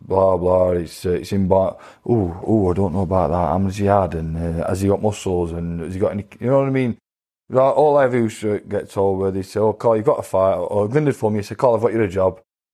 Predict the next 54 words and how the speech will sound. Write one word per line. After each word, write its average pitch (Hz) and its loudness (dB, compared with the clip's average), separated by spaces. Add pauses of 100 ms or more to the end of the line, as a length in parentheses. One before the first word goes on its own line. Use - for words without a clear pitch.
such 110 -4
and 98 -4
such 92 -8
and 92 -10
such." 92 -10
Got 135 2
into 127 -4
the 90 -4
stage 120 0
where 113 2
I 107 -4
said, 104 -2
"Right, 101 0
sound, 92 0
how 92 2
much?" - -10 (260)
And - -4
that 123 2
were 123 2
it. - 0
Get - -8
told 117 2
the 104 -4
money, 101 0 (420)
turn 117 2
up. 95 0 (380)
I 117 -6
didn't 110 -6
care 110 0
who 131 2
they 107 0
were, 98 2
what 117 2
they 101 -6
were 98 -4
doing. 92 -6
And 131 0
I 135 2
knew 104 0
and 104 0
he 120 0
knew 95 -4 (260)
we 101 -4
were 101 2
both 113 2
quite - 0
confident 107 -2
in 98 -2
my 107 4
ability 98 0
to 90 -12
go 107 0
in 101 0
with 98 -4